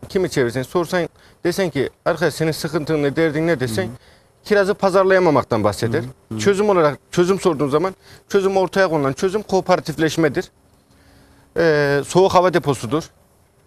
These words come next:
Speaker 1: Paketleme tesisidir. Yani çiftçiler bunu
Speaker 2: Hı.
Speaker 1: ister.
Speaker 2: Hı hı.
Speaker 1: Fakat, e,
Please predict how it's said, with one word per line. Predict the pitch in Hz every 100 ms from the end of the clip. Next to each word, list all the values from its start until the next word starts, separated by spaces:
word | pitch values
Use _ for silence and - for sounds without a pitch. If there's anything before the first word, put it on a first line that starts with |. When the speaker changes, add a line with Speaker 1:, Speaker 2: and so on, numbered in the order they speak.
| -
Speaker 1:
Paketleme | 190 196 190 190
tesisidir. | 165 139 123 110 98 151 -
Yani | 170 131
çiftçiler | - - 190 214
bunu | 202
Speaker 2:
Hı. | 160
Speaker 1:
ister. | 110 180 208 _
Speaker 2:
Hı | 113
hı. | 104 131 131 _
Speaker 1:
Fakat, | 233 233 214 -
e, | 165 165 160 160 156 151 151